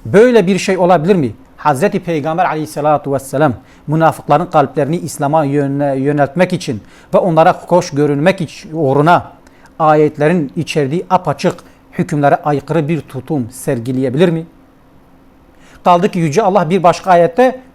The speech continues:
böyle davranması durumunda kendisine şiddetli cezalandırılacağını belirtilmiştir.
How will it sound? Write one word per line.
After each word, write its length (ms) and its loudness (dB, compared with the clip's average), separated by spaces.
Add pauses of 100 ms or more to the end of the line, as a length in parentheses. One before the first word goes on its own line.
(160)
böyle 540 4
davranması 580 0
durumunda 520 2 (220)
kendisine 560 -6
şiddetli 840 -2
cezalandırılacağını 1400 2
belirtilmiştir. 600 -2